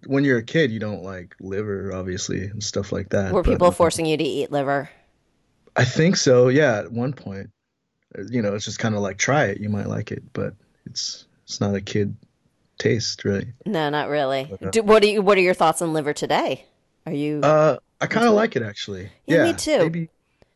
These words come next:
Speaker 1: it's weird, right?
Speaker 2: Liver
Speaker 1: Like,
Speaker 2: is one of those things, yeah, like, where, like, whenever there's pate around, I'm like, I eat it and I'm
Speaker 1: Yeah.
Speaker 2: like,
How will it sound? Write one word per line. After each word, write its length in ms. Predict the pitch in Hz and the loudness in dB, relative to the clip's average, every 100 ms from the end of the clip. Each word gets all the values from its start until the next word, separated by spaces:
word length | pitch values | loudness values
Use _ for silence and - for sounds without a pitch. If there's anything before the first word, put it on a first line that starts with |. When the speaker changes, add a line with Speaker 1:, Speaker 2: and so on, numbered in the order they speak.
| _ 131 | _ -20
Speaker 1:
it's 160 | - | -8
weird, 280 | 131 117 104 | -4 -4 -4
right? 260 | 95 110 196 | -6 -2 6
Speaker 2:
Liver 220 | 254 320 | 8 8
Speaker 1:
Like, 60 | 440 | 6
Speaker 2:
is 180 | 403 - | 4 4
one 120 | 277 | 6
of 80 | 262 | 8
those 200 | 262 262 | 6 6
things, 360 | 247 247 247 | 2 4 4
yeah, 260 | 269 269 226 | 6 8 8
like, 220 | 196 190 | 8 6
where, 180 | 202 190 | 6 6
like, 200 | 185 185 | 6 2
whenever 280 | 196 196 226 | 0 2 2
there's 200 | 226 214 | 2 0
pate 320 | - 196 - 175 | -2 -4 0 2
around, 460 | 185 208 220 233 240 - | 2 2 -2 -4 -4 -2
I'm 120 | 180 | 0
like, 340 | 170 165 - _ _ _ _ _ - | 0 -2 -6 _ _ _ _ _ 2
I 80 | 190 | 4
eat 200 | 247 247 | 6 6
it 140 | 180 | 6
and 100 | 180 | 6
I'm 120 | 175 | 4
Speaker 1:
Yeah. 20 | |
Speaker 2:
like, 200 | 175 175 | 2 0